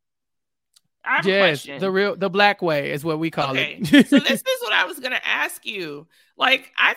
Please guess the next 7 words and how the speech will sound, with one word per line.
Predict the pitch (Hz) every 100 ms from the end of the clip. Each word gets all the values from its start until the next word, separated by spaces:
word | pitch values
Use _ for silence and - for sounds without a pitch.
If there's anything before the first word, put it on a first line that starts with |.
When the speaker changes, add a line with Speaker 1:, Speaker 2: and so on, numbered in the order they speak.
| -
Speaker 1:
feel | 285
like | 220 190
I'm | 214 269 302
the | 262
only | - 233 269 277
person | 269 - 240 269 175 151 151 - 180
who | 233 220 214 202